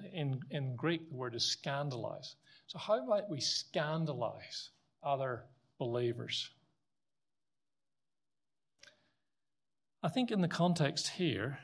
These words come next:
in these verses, it will be thinking about church competitively and evaluating one another on performance.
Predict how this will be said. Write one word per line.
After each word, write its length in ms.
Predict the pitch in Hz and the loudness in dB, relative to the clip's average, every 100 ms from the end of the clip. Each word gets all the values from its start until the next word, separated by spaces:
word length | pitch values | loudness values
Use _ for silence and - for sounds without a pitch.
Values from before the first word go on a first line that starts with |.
| - 262 | -10 -2
in 120 | 139 | 0
these 200 | 135 127 | 0 0
verses, 640 | 131 117 - - 160 - - _ _ _ _ _ _ _ _ | 0 2 0 -4 -4 -6 -8 _ _ _ _ _ _ _ _
it 140 | 175 170 | -4 0
will 120 | 151 | 0
be 160 | 151 | 0
thinking 640 | 135 - 185 185 185 170 156 | -2 -2 -4 -2 -4 -2 -2
about 460 | 139 127 123 - - _ _ _ _ _ _ _ _ _ _ - - _ _ _ _ | -2 0 -2 -4 -16 _ _ _ _ _ _ _ _ _ _ -20 -20 _ _ _ _
church 540 | - 160 143 - - - - | -2 2 2 0 -6 -6 -6
competitively 800 | 147 - - 127 123 117 - - - - _ _ _ _ _ _ _ _ _ _ _ _ _ _ _ _ _ | -4 -2 0 0 -2 -6 -8 -10 -12 -18 _ _ _ _ _ _ _ _ _ _ _ _ _ _ _ _ _
and 140 | 165 139 | 0 0
evaluating 800 | 120 147 165 190 156 139 120 123 | 4 6 6 6 2 0 0 2
one 160 | 131 | 2
another 420 | 127 117 104 120 - _ _ _ _ _ - | 4 4 2 0 -6 _ _ _ _ _ 0
on 200 | 135 120 | 0 0
performance. 720 | 120 - 131 127 - - | -6 0 2 2 -2 -10